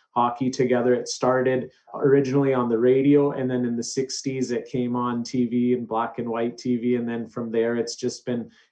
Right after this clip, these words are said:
every Saturday night is reserved for Hockey Night in Canada, and, you know, families gather around together to watch it. And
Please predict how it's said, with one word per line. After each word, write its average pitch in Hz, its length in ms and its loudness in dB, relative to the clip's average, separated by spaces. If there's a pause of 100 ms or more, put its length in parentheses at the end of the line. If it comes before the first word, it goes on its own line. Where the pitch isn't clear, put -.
every 135 320 4
Saturday 127 520 2
night 117 280 -2
is 113 220 -2
reserved 113 500 -4
for 117 200 -6
Hockey 110 340 -6
Night 113 220 -6
in 110 100 -8
Canada, 120 500 -6
and, 110 300 -10
you 120 80 -8
know, 113 60 -10
families 117 560 -4
gather 113 460 -2
around 110 280 -6
together 110 480 -4
to 113 80 -4
watch 107 400 -6
it. 120 120 -6
And 107 200 -8